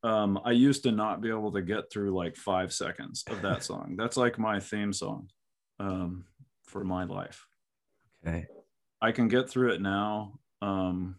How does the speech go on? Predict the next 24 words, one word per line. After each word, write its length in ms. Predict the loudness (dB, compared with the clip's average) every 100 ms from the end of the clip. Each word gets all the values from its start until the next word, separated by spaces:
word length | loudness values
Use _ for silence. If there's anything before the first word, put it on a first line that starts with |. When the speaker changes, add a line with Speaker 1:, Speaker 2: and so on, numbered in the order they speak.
| _ _ _ _ _ _ _ _ _ _ _ _ _ _ _ _ _ _ _ _
Speaker 1:
but 280 | -4 -4 -6 _ _ -4
it 120 | -2
used 280 | -2 -4 -4
to 100 | -4
just, 320 | -4 -6 -10
um, 240 | -12 -12 -14
it 180 | -12 -10 -8 -8
reduce 560 | -4 -2 0 0 -2
me 200 | -2 -2
to 200 | -4 -6 -4
absolute 460 | -4 -4 -4 -6
tears. 340 | -2 -2 -2 -6
And, 260 | -4 -2 0
um, 380 | 0 0 0 -2
Down 300 | 2 4 6
Where 120 | 6 4
the 100 | 2
Drunkards 500 | 0 -2 0 -2 -2
Roll, 520 | -2 2 2 2 0
as 140 | -4 -4
cheesy 360 | -2 0 2
as 140 | 0 0
it 100 | 2
is, 280 | 2 0